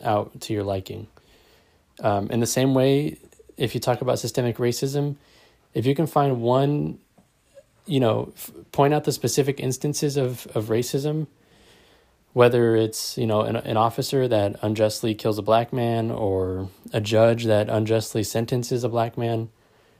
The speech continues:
we can point those out specifically, and we can all join in that cause to fight against that, uh, through peaceful means, I would say. <laughs> Um,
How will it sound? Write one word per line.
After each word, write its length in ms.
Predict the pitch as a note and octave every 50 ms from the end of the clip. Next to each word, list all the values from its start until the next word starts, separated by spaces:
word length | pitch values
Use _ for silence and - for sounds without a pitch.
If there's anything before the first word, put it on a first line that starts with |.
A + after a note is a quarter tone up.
| _ _ _ -
we 100 | B2+ A#2+
can 180 | C#3+ A#2+ A2
point 280 | - - C3+ C3+ C3+ C3+
those 180 | C#3 B2+ A2+
out 160 | A#2+ A#2 A#2 -
specifically, 680 | - A2 - - C3+ C3 - C#3+ C3 - A2+ G#2 G#2+ A2
and 120 | G2+ G#2
we 100 | G#2+ G#2+
can 120 | G#2 - G#2+
all 180 | G#2+ G#2+ G2+
join 540 | F#2+ G2 G#2 G#2 A2 A2 G#2+ G#2 G#2 G#2+ G#2+ - _ _ _ _ _ - -
in 140 | - A2 G#2
that 180 | G2+ G2+ -
cause 400 | - - A2 G#2+ G#2 G2 G2+ -
to 120 | - - G#2+
fight 200 | - A2+ G2 G2+
against 280 | G2+ A2+ A2+ - -
that, 300 | A#2 G2+ G2 G2+ - - _ _ _ _ _ _ _ _ _ _ _ _ _ -
uh, 260 | - G2 G2 F#2+ G2
through 180 | - - C3 B2+
peaceful 380 | - - D#3 C#3 - C3 A#2+
means, 340 | A2 A2 A2 G#2 G2 G2 G2+
I 120 | - G#2
would 140 | G2+ G2 F#2+
say. 260 | - G#2+ G#2 G#2+ A2 -
<laughs> 60 | - B2 A#2+ - - _ _ _ _ _ - - - _ _ _ _ _ _ _ _ _ _ _ -
Um, 640 | - A#2 G#2+ G2+ G2+ G2 G2 G2 G2+ A2+ D3 A3+ -